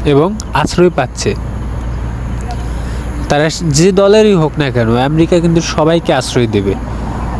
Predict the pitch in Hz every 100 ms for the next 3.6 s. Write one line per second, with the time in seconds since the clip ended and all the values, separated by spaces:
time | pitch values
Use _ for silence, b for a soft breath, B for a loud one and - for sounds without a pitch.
0 | - - - 131 135 160 - 156 151 170
1 | 170 165 - 156 160 - 165 160 170 151
2 | 147 127 120 131 104 104 - - 117 123
3 | 123 120 113 117 117